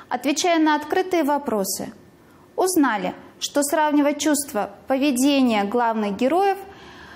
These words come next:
в различных ситуациях можно с помощью слов и выражений из текста. Наш урок подошёл к концу.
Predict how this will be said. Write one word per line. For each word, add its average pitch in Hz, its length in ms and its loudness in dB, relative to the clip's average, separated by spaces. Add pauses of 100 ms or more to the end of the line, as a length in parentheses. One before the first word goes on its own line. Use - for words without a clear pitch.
(100)
в 262 60 -2
различных 302 540 2
ситуациях 262 720 -2 (320)
можно 381 340 2
с - 80 -4
помощью 277 460 0
слов 349 300 0 (180)
и 302 80 0
выражений 247 640 2
из - 180 -4
текста. 190 420 -6 (760)
Наш 269 260 0
урок 392 300 0
подошёл 294 480 0
к 320 60 -10
концу. 277 560 0